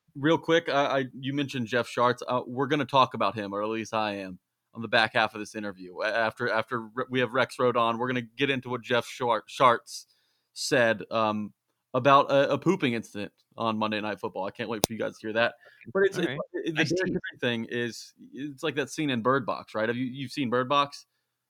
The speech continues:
Speaker 1: With Sandra
Speaker 2: The
Speaker 1: Bullock?
Speaker 2: Oh, yeah, where everyone's,
Speaker 1: It's a
Speaker 2: everyone's blindfolded?
Speaker 1: That's right. It, it's, it's like that scene where the old man, or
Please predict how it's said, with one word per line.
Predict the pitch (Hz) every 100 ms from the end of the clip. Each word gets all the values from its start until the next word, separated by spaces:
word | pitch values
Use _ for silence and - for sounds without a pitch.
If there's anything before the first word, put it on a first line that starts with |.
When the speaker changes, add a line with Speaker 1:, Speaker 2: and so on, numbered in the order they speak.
| _
Speaker 1:
With | 123
Sandra | 143 143 113
Speaker 2:
The | 107 104
Speaker 1:
Bullock? | - - _ _ _ _ _ -
Speaker 2:
Oh, | 143
yeah, | 127 139 98
where | 117 123
everyone's, | 123 117 -
Speaker 1:
It's | -
a |
Speaker 2:
everyone's | 120 123 107
blindfolded? | - 120 127 - 143 151 143 135
Speaker 1:
That's | 127 156
right. | 139 107
It, | 127
it's, | 135 135 - - _ _
it's | 127
like | 156 147
that | 127
scene | - 156 151 139
where | 139 131
the | 120
old | 131 143 131
man, | 135 139 135 -
or | 139